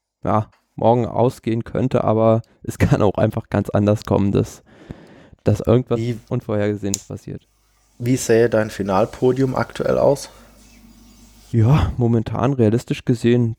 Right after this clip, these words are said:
Speaker 1: denke ich, dass Carapaz das nach Hause fahren wird. Ähm,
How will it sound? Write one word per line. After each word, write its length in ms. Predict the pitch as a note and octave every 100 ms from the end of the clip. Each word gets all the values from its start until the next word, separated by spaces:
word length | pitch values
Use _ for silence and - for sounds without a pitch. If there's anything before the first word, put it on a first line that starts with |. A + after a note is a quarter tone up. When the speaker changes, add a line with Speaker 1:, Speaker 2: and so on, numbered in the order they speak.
| -
Speaker 1:
denke 220 | G2+ -
ich, 80 | -
dass 160 | G#2+
Carapaz 480 | - G#2 A#2 - G#2+
das 180 | - G2+
nach 140 | G#2
Hause 300 | - G#2 C3+
fahren 280 | C3 A#2 B2+
wird. 380 | B2+ D#3 - - _ _ -
Ähm, 540 | G#2 G#2 G#2 G#2